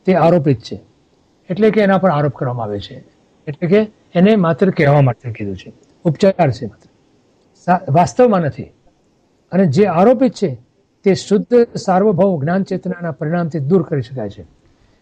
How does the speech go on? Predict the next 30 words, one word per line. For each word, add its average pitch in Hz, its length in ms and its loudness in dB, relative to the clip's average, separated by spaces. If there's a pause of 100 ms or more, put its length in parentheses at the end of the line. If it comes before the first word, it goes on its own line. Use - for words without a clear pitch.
(180)
હવે 196 260 0
જે 156 320 0
વસ્તુ 226 340 0
ઉપચારથી 185 480 -4
મૂકેલી 202 380 0
હોય, 120 320 -4
બહારથી 143 340 -2
આવેલી 202 380 2
હોય, 147 140 -4 (420)
એને 196 100 0
દૂર 190 240 2
કરવી 220 200 4
હોય 220 100 2
તો 220 80 -4
કેવી 254 180 -2
રીતે 233 120 0
કરી 165 160 -4
શકો? - 280 -14 (360)
તો 180 80 -6
કે 202 200 0 (180)
કોનો 233 220 4
આશ્રય 202 300 0
કરવો? 131 260 -8 (360)
તો 156 60 -14
કે 175 100 -2
શુદ્ધ 226 800 0 (360)
સાર્વભૌમ 196 760 -2 (760)
અને 180 260 -2 (180)
જ્ઞાન 190 300 2
ચેતનાના 175 600 -4